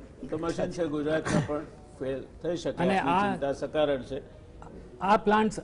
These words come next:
Speaker 2: હાઈ ટેકનોલોજી વાળા છે, તેમાં ઘણા equipment એવા છે કે પછી તમારે એના spare parts replacement, સામાન્ય રીતે આ બધા એની inventory જરૂર maintain કરતા હોય છે, પણ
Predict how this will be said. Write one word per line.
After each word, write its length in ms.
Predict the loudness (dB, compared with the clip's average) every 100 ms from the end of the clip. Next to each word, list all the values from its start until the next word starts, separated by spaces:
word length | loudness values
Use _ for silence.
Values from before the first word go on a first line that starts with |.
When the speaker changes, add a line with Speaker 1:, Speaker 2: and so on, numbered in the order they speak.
| 0
Speaker 2:
હાઈ 220 | 6 6
ટેકનોલોજી 640 | 6 2 4 4 4 6 6
વાળા 300 | 6 4 2
છે, 240 | 2 0
તેમાં 300 | 0 0 0
ઘણા 320 | 2 6 6
equipment 640 | 6 4 4 2 0 0 2
એવા 240 | 4 4
છે 200 | 2 0
કે 160 | 0 0
પછી 400 | 0 2 2 0 -6 -20 -4
તમારે 300 | 0 4 4
એના 220 | 4 2
spare 340 | 0 2 2 4
parts 380 | 6 6 6 0
replacement, 680 | 2 4 4 4 0 -2 -4 -12 -16 -12 -8 -2
સામાન્ય 420 | 2 4 4 4
રીતે 240 | 2 2 4
આ 160 | 6
બધા 300 | 6 4 4
એની 280 | 2 0 0
inventory 400 | 0 0 2 4
જરૂર 320 | 6 6 6
maintain 440 | 4 2 4 4 4
કરતા 320 | 2 2 2
હોય 180 | 2 0
છે, 160 | -2 -6 -10 -16 -4
પણ 180 | -2